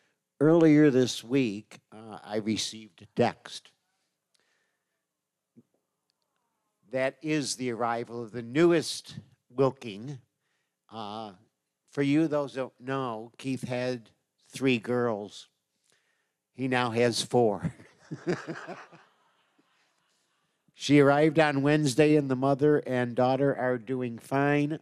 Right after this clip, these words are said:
Uh, I would just ask that you keep Keith in your thoughts, uh, as the years go by, because I know with four daughters, uh, he is totally outnumbered in that house. Uh, I kid-, I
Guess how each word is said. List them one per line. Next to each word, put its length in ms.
Uh, 320
I 140
would 160
just 280
ask 440
that 260
you 120
keep 340
Keith 320
in 100
your 160
thoughts, 560
uh, 360
as 260
the 80
years 360
go 220
by, 380
because 400
I 220
know 240
with 240
four 320
daughters, 680
uh, 380
he 220
is 200
totally 460
outnumbered 580
in 180
that 200
house. 640
Uh, 360
I 140
kid-, 420
I 260